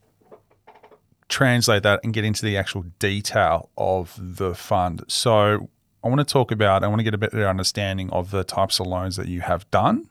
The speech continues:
like a couple of examples. But why don't we start before we get there? Do you wanna give our listeners a bit of an understanding of the structure of the fund, um, the performance,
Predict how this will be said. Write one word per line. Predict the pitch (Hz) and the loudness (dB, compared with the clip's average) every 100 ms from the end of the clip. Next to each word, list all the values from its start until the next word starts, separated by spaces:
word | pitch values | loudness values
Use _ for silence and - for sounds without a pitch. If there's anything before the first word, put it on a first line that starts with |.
| - | -4
like | 82 80 | -2 -2
a | - | -6
couple | 98 95 90 | -6 -4 -6
of | 87 | -6
examples. | - 104 127 180 | -6 -6 -4 -4
But | - 127 | -2 2
why | 139 | 2
don't | 170 | 2
we | 156 | 0
start | - 120 | 0 0
before | 110 - | 0 -2
we | 104 | -2
get | 98 104 | -2 -2
there? | - 92 - - - - | -2 -4 -6 -16 -18 -6
Do | - | 2
you | 160 | 4
wanna | 139 | 4
give | 123 117 | 4 4
our | 107 | 4
listeners | 104 101 113 104 98 | 2 -2 -2 -2 -2
a | |
bit | 95 113 | -2 0
of | 104 | 0
an | 101 | 0
understanding | 101 92 101 95 98 | -2 -2 -4 -4 -6
of | 90 - | -8 -6
the | 95 | -4
structure | - - - 110 - 139 135 | -2 -4 0 -2 0 -4 -4
of | 127 | -6
the | |
fund, | - 143 170 208 170 - - | -2 0 2 0 -4 -6 -2
um, | 95 92 92 | 0 -2 -6
the | 98 | -10
performance, | - 98 - 156 226 370 - - | -10 -8 -2 -2 -2 -6 -8 -8